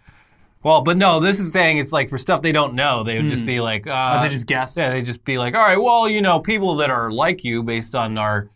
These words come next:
Speaker 1: our, uh, attributes here
Speaker 2: Yeah.
Speaker 1: would say this."
Speaker 2: Can't wait to see what Hitler thinks about video games.
Speaker 1: But, uh,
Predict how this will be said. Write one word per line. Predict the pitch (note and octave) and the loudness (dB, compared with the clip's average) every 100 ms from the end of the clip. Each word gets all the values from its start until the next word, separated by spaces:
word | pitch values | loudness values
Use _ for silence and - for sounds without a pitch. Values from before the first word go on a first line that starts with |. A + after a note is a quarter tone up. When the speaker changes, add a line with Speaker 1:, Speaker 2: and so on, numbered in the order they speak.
| - - - - | -20 -20 -18 -6
Speaker 1:
our, | A2+ G#2+ G#2 | -2 -2 -2
uh, | G2+ G2 G2+ - | -2 -4 -6 -4
attributes | C3 D3+ B2 A2 G#2 - | -4 -2 -4 -4 -6 -6
here | G#2+ G#2 | -6 -4
Speaker 2:
Yeah. | C3+ | -4
Speaker 1:
would | B2 A2 | -4 -6
say | A#2+ A2 | -6 -4
this." | G#2+ C3+ A2 - - | -4 -4 -6 -12 -12
Speaker 2:
Can't | - F#3 | -2 0
wait | G3 | 0
to | F#3 | -2
see | G3 | -2
what | D#3+ | -2
Hitler | - F3+ E3 | -2 -4 -4
thinks | - D#3+ D3+ | -4 -4 -2
about | D3+ A2+ | -4 -2
video | C3 A#2 | -4 -4
games. | G#2 F#2 F#2 - - | -6 -10 -12 -16 -4
Speaker 1:
But, | C3+ C#3 - C3+ | -4 -4 -6 -8
uh, | D3 | -8